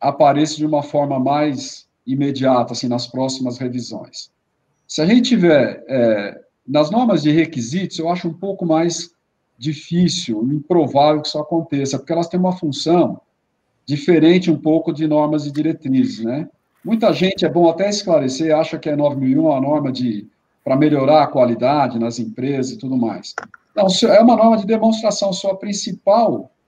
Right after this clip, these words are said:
finalidade é estabelecer requisitos para organizações que precisem demonstrar. Demonstrar pra quem? Pra clientes, porque é uma norma de acesso a mercados, ela é base de contratos.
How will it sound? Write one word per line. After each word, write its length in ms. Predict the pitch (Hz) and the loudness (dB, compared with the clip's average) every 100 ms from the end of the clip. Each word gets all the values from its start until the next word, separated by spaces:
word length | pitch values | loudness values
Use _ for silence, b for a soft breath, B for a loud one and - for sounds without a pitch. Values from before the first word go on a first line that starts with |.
| _ _ | _ _
finalidade 840 | - 170 156 135 127 156 185 135 156 | -6 0 2 2 2 2 2 0 -2
é 20 | |
estabelecer 520 | 156 170 180 175 185 | -4 -4 -4 -2 -2
requisitos 320 | 185 180 190 | -2 -4 -10
para 180 | - 185 | -2 -2
organizações 840 | 185 180 175 160 - 196 170 - - _ _ _ | 0 0 0 -2 -2 -2 -2 -4 -16 _ _ _
que 160 | - 202 | -8 -6
precisem 460 | 214 190 233 226 | -4 0 4 6
demonstrar. 500 | 226 226 226 - 202 | 6 6 4 2 0
Demonstrar 400 | 208 233 220 247 | 2 0 0 -4
pra 160 | 247 226 | -2 -4
quem? 340 | - 208 143 | -2 0 0
Pra 200 | - 190 | 0 -4
clientes, 640 | - 214 214 220 214 - _ _ _ | -2 -2 -2 -2 -4 -10 _ _ _
porque 220 | - 196 214 | -14 -2 2
é 40 | |
uma 140 | 202 | 2
norma 240 | 196 196 190 | 2 2 2
de 80 | 190 | 0
acesso 420 | 180 196 185 196 | -2 -4 -2 -2
a 40 | |
mercados, 720 | 196 202 196 165 156 156 127 | -2 -4 -2 2 2 0 -2
ela 120 | 160 160 | -2 -2
é 60 | |
base 320 | 156 175 185 | 2 0 0
de 140 | 170 175 | -4 -6
contratos. 840 | 202 202 - 139 123 - - - | -6 -6 -2 0 0 -2 -18 -20